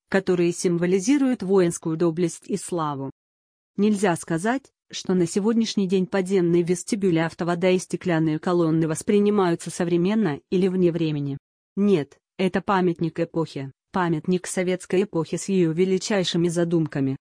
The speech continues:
Подземный вестибюль станции метро Автова минус это в первую очередь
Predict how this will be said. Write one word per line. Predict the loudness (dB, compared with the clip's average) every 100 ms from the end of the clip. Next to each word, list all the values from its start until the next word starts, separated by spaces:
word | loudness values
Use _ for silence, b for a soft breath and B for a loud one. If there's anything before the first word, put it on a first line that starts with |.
| _ _ _ _ _ -6
Подземный | -4 0 0 2 2
вестибюль | 0 -2 -4 -2 -4
станции | -2 0 0 -2 -2
метро | 0 0 0 -2
Автова | -2 -4 -4 0
минус | 4 4 4 0
это | -4 -2
в | -4
первую | -2 0 2 2
очередь | 0 -2 0 -2 -4